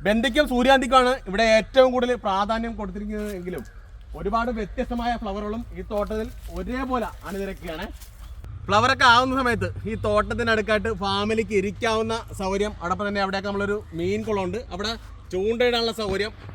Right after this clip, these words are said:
ഒരുപാട് പിള്ളേർക്ക് ഇഷ്ടപ്പെടുന്ന രീതിയിലുള്ള ഒരു ആർട്ട് വർക്കുകൾ, അവിടെയൊക്കെ ഫ്രൂട്ട് പ്ലാന്റ്, അപ്പം അങ്ങനെയുള്ള എല്ലാം ഇവിടെ ക്രമീകരിച്ചുകൊണ്ടാണ് ഈ തോട്ടം നമ്മൾ മൊത്തത്തിൽ ചെയ്യാൻ ഉദ്ദേശിക്കുന്നത് കേട്ടോ. അപ്പോൾ ഇവിടെ വരുന്നവർക്ക് ഏറ്റവും നല്ല വ്യത്യസ്തമായ ആംബിയൻസ് സമ്മാനിക്കാൻ പറ്റും എന്നാണ് നമ്മൾ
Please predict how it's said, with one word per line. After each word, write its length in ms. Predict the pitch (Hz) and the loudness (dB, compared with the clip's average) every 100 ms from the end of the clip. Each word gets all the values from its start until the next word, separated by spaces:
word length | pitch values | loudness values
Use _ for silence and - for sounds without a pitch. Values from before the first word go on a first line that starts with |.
| - | -6
ഒരുപാട് 280 | 190 226 226 196 | 0 2 2 -2
പിള്ളേർക്ക് 420 | 220 196 240 233 233 180 220 | -6 0 0 0 -4 -10 -12
ഇഷ്ടപ്പെടുന്ന 420 | - 233 226 226 214 | -2 -2 0 0 0
രീതിയിലുള്ള 240 | 214 208 208 | 0 0 2
ഒരു 60 | 185 | 4
ആർട്ട് 220 | 202 226 247 | 4 2 2
വർക്കുകൾ, 340 | 214 175 190 220 269 - - - | 0 0 0 0 -2 -8 -14 -6
അവിടെയൊക്കെ 320 | 202 254 269 247 - - | -2 -2 -4 -8 -10 -8
ഫ്രൂട്ട് 280 | 190 233 233 | -2 -2 0
പ്ലാന്റ്, 300 | 247 214 214 262 - | 2 2 0 -6 -14
അപ്പം 140 | - 226 | -4 -4
അങ്ങനെയുള്ള 260 | 226 262 254 | -2 -2 -2
എല്ലാം 320 | 220 277 320 311 - | 0 2 2 2 -6
ഇവിടെ 200 | 202 247 220 - | -6 -2 -2 2
ക്രമീകരിച്ചുകൊണ്ടാണ് 720 | 202 220 285 262 247 226 220 | 2 4 2 2 2 0 0
ഈ 20 | 202 | 0
തോട്ടം 260 | 196 208 220 | 0 0 0
നമ്മൾ 140 | 208 214 208 | -2 -2 -2
മൊത്തത്തിൽ 300 | 180 214 220 202 | -4 -4 -4 -2
ചെയ്യാൻ 160 | 190 180 | -2 -2
ഉദ്ദേശിക്കുന്നത് 360 | 165 156 165 | -4 -2 0
കേട്ടോ. 120 | 170 120 - - - | 0 0 -4 -16 -4
അപ്പോൾ 260 | 220 233 | -2 0
ഇവിടെ 140 | 196 233 | 0 4
വരുന്നവർക്ക് 420 | 220 220 233 214 254 208 | 4 4 0 0 2 2
ഏറ്റവും 380 | 202 - - 277 240 | 2 0 4 4 6
നല്ല 140 | 196 139 - - - | 2 0 -6 -16 -6
വ്യത്യസ്തമായ 540 | 180 - 247 254 247 247 208 | -6 -2 -2 2 2 4 4
ആംബിയൻസ് 440 | 220 226 240 262 277 - - | 2 0 -2 -4 -8 -12 -6
സമ്മാനിക്കാൻ 540 | 180 208 277 285 247 262 226 | -2 6 8 6 4 2 2
പറ്റും 300 | 220 302 233 - | 0 -2 -4 -2
എന്നാണ് 180 | 202 196 | 0 2
നമ്മൾ 140 | 196 | 2